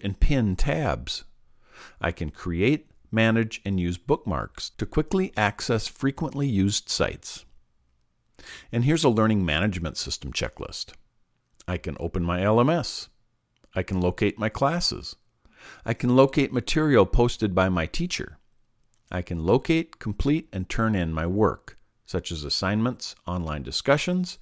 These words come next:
activities, and quizzes. There are lots of ways that you can teach students these digital learning environment skills. You can have them do scavenger hunts or present them with challenges where they must use digital resources to complete the activity.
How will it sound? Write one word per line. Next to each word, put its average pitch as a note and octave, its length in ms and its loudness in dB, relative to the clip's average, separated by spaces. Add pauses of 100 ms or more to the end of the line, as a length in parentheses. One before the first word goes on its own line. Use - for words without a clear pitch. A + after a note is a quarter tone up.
(260)
activities, A#2 800 -2
and G2+ 120 -6
quizzes. - 540 -6 (1400)
There A#2+ 120 6
are B2+ 60 8
lots E3 320 2
of F#2 140 -4
ways E2+ 320 0
that - 160 -8
you E2 80 -10
can - 140 -14
teach - 280 -4
students G2 500 0
these F2 240 -2
digital F2+ 360 -2
learning F2 240 -2
environment D#2+ 480 -4
skills. G#2 580 0 (400)
You G#2 100 -6
can A2+ 120 2
have F#2+ 160 2
them G2 100 0
do A2 140 0
scavenger C3+ 640 0
hunts C2 360 -8
or E2+ 80 -4
present G#2+ 460 -2
them G#2+ 240 4
with G2+ 180 -2
challenges A#2+ 640 0
where F2+ 120 2
they F2 120 2
must F#2 300 0
use G2 180 0
digital G#2 460 2
resources G2+ 640 0
to F#2 100 -8
complete C#3+ 460 -2
the F#2 120 2
activity. C2 540 -4